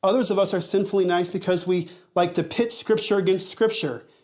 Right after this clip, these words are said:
as if God doesn't agree with himself. We use definitions of grace and of love and of patience that don't include critiquing people's behavior and calling them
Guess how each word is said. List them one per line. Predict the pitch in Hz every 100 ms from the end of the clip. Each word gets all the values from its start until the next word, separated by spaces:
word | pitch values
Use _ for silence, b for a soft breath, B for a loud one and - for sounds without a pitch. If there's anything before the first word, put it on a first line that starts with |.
| -
as | 170
if | 175
God | 139 185 196
doesn't | 170 185
agree | 185 175 190
with | 185
himself. | 170 160 - 208 -
We | 165
use | 170 170 B B B
definitions | 165 185 185 190 208 196 170
of | 156 135
grace | - 180 190 180 - B B
and | 160
of | 151 143
love | 190 202 180
and | 175
of | 165
patience | - 190 180 165
that | 170 156
don't | 185 190 180
include | 160 - 214 226 220 B B
critiquing | - 190 175 - 165 180
people's | 165 170 165 -
behavior | 165 165 160 156
and | 151 147
calling | - 185 180 170
them | 165 160